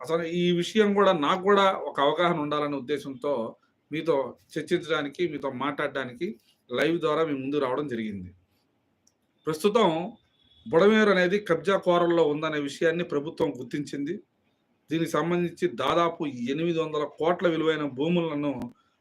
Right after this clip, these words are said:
ఆక్రమించినట్టుగా ప్రత్యక్షంగా, ప్రత్యక్షంగా ప్రతి ఒక్కరూ, ఇది అధికారులు అంచనా, ఇదంతా కూడా ఎనిమిది వందల కోట్ల విలువైన భూములను ఆక్రమించారంట. అంతేకాకుండా అక్రమంగా మూడు వేల ఒక వంద భవనాలు కూడా కట్టేశారంట.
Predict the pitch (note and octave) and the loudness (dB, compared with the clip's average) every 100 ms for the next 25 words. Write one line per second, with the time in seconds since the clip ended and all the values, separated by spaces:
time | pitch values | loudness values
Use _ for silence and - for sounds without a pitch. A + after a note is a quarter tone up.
0 | _ A2+ F3 - G3 F#3+ F3 E3 D#3 D#3+ | _ -2 0 2 2 2 0 -2 -4 -4
1 | C#3+ D#3+ C3+ B2+ C#3+ - - F3+ - F3 | 0 2 2 -2 -10 -4 -2 -2 2 2
2 | D#3+ D#3 D3 - _ _ _ D#3 - F#3 | 2 2 0 -2 _ _ _ -6 0 -2
3 | - F3+ F3 F3 D#3+ D#3 D#3 D#3+ D#3 E3+ | 2 0 2 0 -4 -4 0 0 0 0
4 | F3 F3 _ _ _ D3+ D#3 C#3 D3 F3 | 0 -4 _ _ _ -8 0 0 2 4
5 | A3 G#3+ F3+ D#3 E3 E3+ C3+ G#2 A#2+ D3 | 6 6 4 2 0 0 0 -2 -4 -4
6 | C3+ G#2+ F#2 - _ _ _ - C#3 G3 | -2 -4 -6 -16 _ _ _ -6 0 4
7 | G#3 G3 F#3 F3 - G3+ A#3 G#3+ F#3+ F3+ | 4 4 2 2 2 2 2 2 4 4
8 | F3 E3+ C#3 F#3 G#3+ E3 D#3 D#3 D#3 F#3+ | 4 0 0 0 2 0 0 0 0 -4
9 | D#3+ C3 A#2 G#2 F#2 - _ _ _ _ | -6 -4 -6 -6 -12 -18 _ _ _ _
10 | - D#3 A#3+ A3+ F3+ - G#2 B2 F3 - | -12 2 4 4 2 0 -6 -4 -4 -6
11 | - G3+ F#3+ C#3 A2 C#3+ G#3+ - _ _ | 0 2 2 0 -2 -4 -6 -10 _ _
12 | C3 D3+ G#3+ A3 G#3+ G3+ F#3 F3 D#3+ D#3 | -6 2 6 8 8 6 4 0 -2 -2
13 | A#2+ D#3 G3+ G#3 G3+ F#3 C#3+ B2 A#2 A2 | 0 4 6 6 6 2 -2 -4 -4 -6
14 | G2 | -8